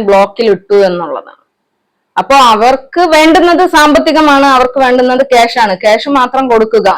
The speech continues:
നിങ്ങളുമായിട്ട് സൗഹൃദമൊന്നും സമ്പാദിക്കാനൊന്നും അവര് തയ്യാറല്ല. ആശാസ് വേൾഡ് നിങ്ങളുമായിട്ട് സൗഹൃദമൊന്നും സമ്പാദിക്കാൻ വേണ്ടിയിട്ട് അവർക്ക് തയ്യാറല്ല, അവര് തയ്യാറല്ല. അവരൊരു നല്ല സ്ത്രീ ആയിരുന്നെങ്കിൽ ഒരു ക്യാൻസർ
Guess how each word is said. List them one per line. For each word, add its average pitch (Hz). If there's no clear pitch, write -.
നിങ്ങളുമായിട്ട് 240
സൗഹൃദമൊന്നും 247
സമ്പാദിക്കാനൊന്നും 226
അവര് 214
തയ്യാറല്ല. 202
ആശാസ് 226
വേൾഡ് 214
നിങ്ങളുമായിട്ട് 240
സൗഹൃദമൊന്നും 233
സമ്പാദിക്കാൻ 220
വേണ്ടിയിട്ട് 214
അവർക്ക് 202
തയ്യാറല്ല, 196
അവര് 185
തയ്യാറല്ല. 196
അവരൊരു 196
നല്ല 240
സ്ത്രീ 240
ആയിരുന്നെങ്കിൽ 226
ഒരു 220
ക്യാൻസർ 208